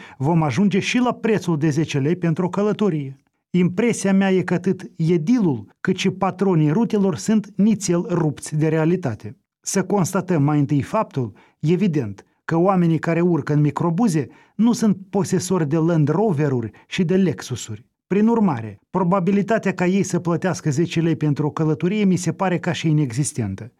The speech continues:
Eu, unul, voi renunța la maxi-taxiuri, chiar dacă prețul va fi de cinci lei. Mi se pare de-a dreptul halucinant că edilul și patronii vorbesc despre prețul de zece lei ca despre un lucru firesc, normal. E dreptul lor, firește,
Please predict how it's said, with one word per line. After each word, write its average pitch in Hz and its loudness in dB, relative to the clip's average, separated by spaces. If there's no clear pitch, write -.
Eu, 202 2
unul, 131 0
voi 165 2
renunța 170 2
la 156 0
maxi-taxiuri, 143 -4
chiar 214 0
dacă 185 -2
prețul 180 0
va 151 0
fi 170 -2
de 156 0
cinci 113 -4
lei. 101 -12
Mi 180 0
se 180 -2
pare 196 0
de-a 175 2
dreptul 180 0
halucinant 196 0
că - -4
edilul 143 0
și 151 -4
patronii 185 0
vorbesc 147 -2
despre 143 -2
prețul 147 -2
de 135 0
zece 135 -2
lei 180 -2
ca 170 0
despre 160 0
un 160 2
lucru 170 0
firesc, 160 -2
normal. 143 -2
E 160 0
dreptul 160 0
lor, 185 0
firește, 160 -2